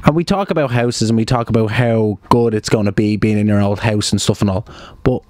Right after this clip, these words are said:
the more I look at it, the more we're not talking about when the next time we're going somewhere, when it, why, why don't the four of us just jump in a car and go down to a different county one of the weekends and, you know,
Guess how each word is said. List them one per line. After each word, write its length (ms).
the 80
more 340
I 60
look 320
at 100
it, 120
the 60
more 460
we're 400
not 260
talking 360
about 320
when 280
the 60
next 560
time 260
we're 100
going 360
somewhere, 360
when 180
it, 120
why, 180
why 240
don't 180
the 60
four 260
of 80
us 160
just 300
jump 240
in 100
a 60
car 420
and 140
go 160
down 260
to 120
a 40
different 320
county 340
one 180
of 60
the 80
weekends 560
and, 120
you 80
know, 220